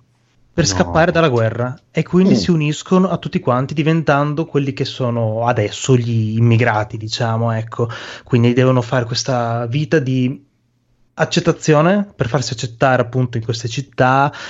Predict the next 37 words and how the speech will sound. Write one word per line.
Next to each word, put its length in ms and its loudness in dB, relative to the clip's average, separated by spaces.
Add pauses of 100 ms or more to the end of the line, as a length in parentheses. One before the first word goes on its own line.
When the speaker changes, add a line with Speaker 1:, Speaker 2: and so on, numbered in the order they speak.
(140)
Speaker 1:
vivendo 440 2
un 160 0
po' 380 2
quello 220 -4
che 140 -6
hanno 420 -8 (120)
passato 420 -4
praticamente, 520 2
la, 200 -4 (220)
che 140 -2
ci 100 2
ha 40 6
già 100 2
insegnato 360 2
la 60 -4
storia, 420 2
dai, 280 4
ecco. 400 -2
Ah, 320 -4
un 80 -2
po' 100 -2
di 60 0
schiavitù, 500 0
un 240 4
po' 100 0
di 80 0
maltrattamenti, 1120 2
diritti 540 0
zero, 560 4 (2000)
Speaker 3:
Mm. 40 2
Speaker 1:
vietato 840 2
fare 400 0
rapporti 680 0
tra 240 -2
s-, 160 -12
interspecie, 880 0
diciamo. 600 -4